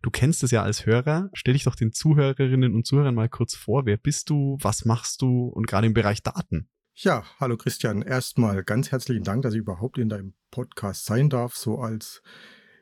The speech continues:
Speaker 2: im Prinzip Nicht-Datenmensch. <laughs> Haben wir ja am Anfang gesagt, ich, ich hab da schon fast Befürchtung, ob das da überhaupt interessant sein könnte. Aber jetzt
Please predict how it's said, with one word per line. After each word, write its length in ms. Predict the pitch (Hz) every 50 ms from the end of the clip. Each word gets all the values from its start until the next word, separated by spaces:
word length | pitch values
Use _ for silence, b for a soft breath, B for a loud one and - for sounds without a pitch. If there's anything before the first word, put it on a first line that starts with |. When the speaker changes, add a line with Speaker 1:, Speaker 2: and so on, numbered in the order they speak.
| B B _
Speaker 2:
im 140 | - 143 120
Prinzip 440 | 113 113 107 - - 135 - - -
Nicht-Datenmensch. 1120 | 135 131 156 196 - - - - 113 110 113 - 113 110 113 117 123 156 170 - - -
<laughs> 1800 | - - 131 160 - - 233 - 113 - - 127 - - 107 - - - - - - - - - - - 170 156 - - - 156 123 - - - -
Haben 160 | - 123 127 135
wir 80 | 131
ja 60 | 131
am 100 | 131 123
Anfang 300 | 127 127 127 127 135 127
gesagt, 340 | 123 120 120 139 147 - -
ich, 200 | 117 110 123 -
ich 180 | 127 - - 123
hab 80 | 127 120 113
da 100 | 113 113
schon 200 | 101 131 120 110
fast 320 | - - - 117 - -
Befürchtung, 680 | - 120 - - 123 131 135 - - - - 147 127 120
ob 160 | 113 - -
das 260 | - 110 104 - -
da 280 | - 117 104 104 104 101 B B B B B B B B B B B B _ _
überhaupt 320 | - 135 123 120 - - 147
interessant 440 | 127 113 117 110 - 123 117 117 -
sein 180 | 120 110 113
könnte. 200 | - 131 139 139
Aber 80 | 139 131
jetzt 180 | 123 - -